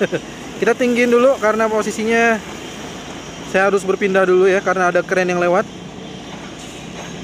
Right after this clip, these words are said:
Oke, ini adalah overpass Tanah Baru.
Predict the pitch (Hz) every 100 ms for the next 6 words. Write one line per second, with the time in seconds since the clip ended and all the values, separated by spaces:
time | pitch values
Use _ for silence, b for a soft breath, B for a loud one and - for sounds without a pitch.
0 | - - - - - - - - - 175
1 | 185 190 175 165 196 202 202 196 196 202
2 | 202 190 190 180 175 190